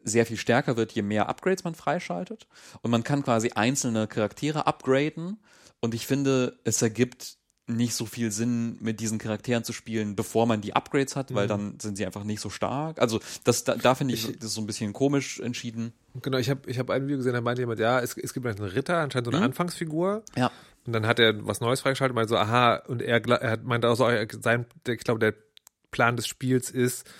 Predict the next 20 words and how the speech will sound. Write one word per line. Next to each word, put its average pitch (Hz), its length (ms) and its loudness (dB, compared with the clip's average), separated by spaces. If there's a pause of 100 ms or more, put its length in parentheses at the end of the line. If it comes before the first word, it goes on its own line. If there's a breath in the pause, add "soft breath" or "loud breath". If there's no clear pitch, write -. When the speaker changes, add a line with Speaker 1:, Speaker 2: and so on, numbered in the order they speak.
(140 loud breath)
Speaker 2:
du 120 80 -2
spielst - 260 -2
mit 123 80 -2
der 87 120 4
einen 131 220 0
Figur, 104 560 2
Speaker 1:
Mhm. 117 120 -2
Speaker 2:
um 120 100 0
die 117 120 0
andere 123 340 2
Figur 107 300 2
aufzuwerten, 98 600 0
um 120 120 -2
Speaker 1:
Mhm. 143 40 -4
Speaker 2:
dann 110 200 2
mit 113 160 -4
ihr 90 100 -4
zu - 120 -16
spielen. - 320 -2
Speaker 1:
Ja. - 160 0